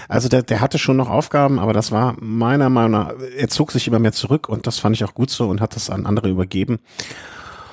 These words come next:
Und der Mann wird nicht jünger und dass, dass der überhaupt noch mit so einer Agilität dann das Ganze gemacht hat, äh, war eh schon bewundernswert. Die Krankheit war da mit Sicherheit nochmal ein Schuss von Bug, der ihm auch dieses Zeichen gegeben hat, jetzt mal zurückzutreten und da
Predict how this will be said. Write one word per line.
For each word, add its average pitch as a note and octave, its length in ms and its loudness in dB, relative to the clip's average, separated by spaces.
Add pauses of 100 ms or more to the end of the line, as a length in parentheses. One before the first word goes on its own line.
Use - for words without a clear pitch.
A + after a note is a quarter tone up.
(760)
Und A#2 580 2
der A#2 100 6
Mann A#2 200 6
wird C#3 100 2
nicht A2 140 2
jünger C#3 280 6
und G#2+ 200 4
dass, - 240 0
dass - 180 -2
der A2+ 80 2
überhaupt G#2+ 220 0
noch A#2+ 80 4
mit G#2 100 2
so A2 60 0
einer G#2+ 140 4
Agilität G2+ 480 -2
dann G2 100 0
das G2 240 -6
Ganze G2+ 240 -4
gemacht F#2+ 320 -4
hat, - 160 -6
äh, F#2+ 460 -4
war G2+ 120 2
eh A2+ 80 2
schon - 160 0
bewundernswert. G#2+ 580 2
Die G2 60 -4
Krankheit G#2 400 0
war G#2+ 80 0
da G2 100 2
mit G2 120 2
Sicherheit G#2 420 0 (640)
nochmal B2 360 2
ein - 40 2
Schuss - 220 -2
von G2 220 2
Bug, - 260 -8
der G2 120 2
ihm G2+ 120 2
auch F#2 140 -2
dieses - 320 -8
Zeichen - 340 0
gegeben G2+ 180 0
hat, F#2+ 120 -2
jetzt - 160 -4
mal F#2+ 80 0
zurückzutreten - 680 -8
und E2+ 140 -6
da E2+ 220 -4